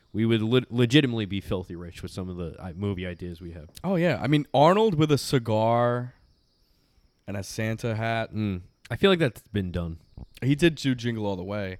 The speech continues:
Speaker 1: Yeah, that's
Speaker 2: So
Speaker 1: true.
Speaker 2: it was close.
Speaker 1: I love you, Jamie. Oh, that was terrible. Holy shit.
Speaker 2: I love you.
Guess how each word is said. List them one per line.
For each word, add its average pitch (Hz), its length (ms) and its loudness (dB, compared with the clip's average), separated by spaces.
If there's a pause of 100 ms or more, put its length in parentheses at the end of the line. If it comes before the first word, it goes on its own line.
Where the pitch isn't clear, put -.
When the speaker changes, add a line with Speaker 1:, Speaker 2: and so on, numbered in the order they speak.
Speaker 1:
Yeah, 90 240 -8
that's 85 120 -10
Speaker 2:
So 120 140 -4
Speaker 1:
true. 107 60 0
Speaker 2:
it 98 40 -2
was 95 140 -6
close. 117 300 -2
Speaker 1:
I 107 40 2
love 107 100 0
you, 104 140 4
Jamie. 85 580 -6
Oh, 90 60 -16
that 82 100 -18
was - 100 -20
terrible. 80 400 -10
Holy 87 200 -10
shit. 92 240 -12 (260)
Speaker 2:
I 98 180 -8
love 127 120 6
you. 131 160 4